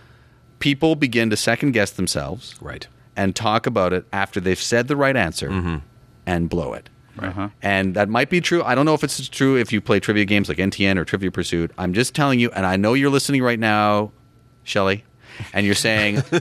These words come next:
Speaker 2: <laughs>
Speaker 1: "I knew that on my own." I'm telling you, I'm, I'm giving you the ammunition that if you are lucky enough to get in the cash cab and you don't a hundred percent know the answer, go back, because you only have thirty seconds to answer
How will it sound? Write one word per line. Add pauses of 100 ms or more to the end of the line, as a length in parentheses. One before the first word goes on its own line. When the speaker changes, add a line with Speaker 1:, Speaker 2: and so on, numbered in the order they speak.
(100)
Speaker 2:
<laughs>
Speaker 1:
"I
knew
that
on
my
own."
I'm
telling
you,
I'm, (440)
I'm
giving
you
the (120)
ammunition
that
if
you
are
lucky
enough
to
get
in
the
cash
cab (240)
and
you
don't
a
hundred
percent
know
the
answer, (600)
go
back, (160)
because
you
only
have
thirty
seconds
to
answer